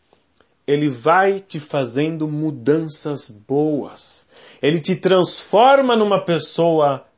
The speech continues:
totalmente diferente e totalmente melhor. Mesmo que a cesta, no fim das contas, continua meio vazia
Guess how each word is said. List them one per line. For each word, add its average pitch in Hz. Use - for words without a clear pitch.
totalmente 156
diferente 113
e 104
totalmente 113
melhor. 101
Mesmo 240
que 262
a 247
cesta, 196
no 131
fim 185
das 180
contas, 160
continua 160
meio 165
vazia 127